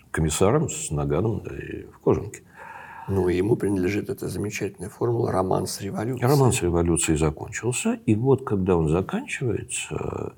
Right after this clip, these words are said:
Speaker 1: на фоне известий о том, что Пикассо разворачивается в сторону реализма, да, классицизма, а эти известия действительно можно календарно проследить, как они проникают. Журнал «Арарат»,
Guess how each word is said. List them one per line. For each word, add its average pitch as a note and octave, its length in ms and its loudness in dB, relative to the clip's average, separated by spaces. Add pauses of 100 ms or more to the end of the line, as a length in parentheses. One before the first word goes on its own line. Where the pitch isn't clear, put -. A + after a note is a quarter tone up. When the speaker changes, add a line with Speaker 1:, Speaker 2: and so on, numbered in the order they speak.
(140)
Speaker 1:
на A2 340 4
фоне D2 800 2
известий D#2 920 0
о - 80 -10
том, - 160 -8
что - 160 -10
Пикассо - 560 -4
разворачивается - 800 -8
в - 60 -12
сторону - 680 -12 (880)
реализма, F#2 720 2
да, - 180 -12 (540)
классицизма, - 840 -2 (840)
а D2 200 2
эти F2+ 200 2
известия F2+ 400 4
действительно D#2+ 560 2
можно D#2+ 280 2
календарно F2 760 4
проследить, C#2+ 560 -4
как - 220 -10
они B2+ 160 -6
проникают. G3 640 0
Журнал D2+ 500 0
«Арарат», D#2+ 560 2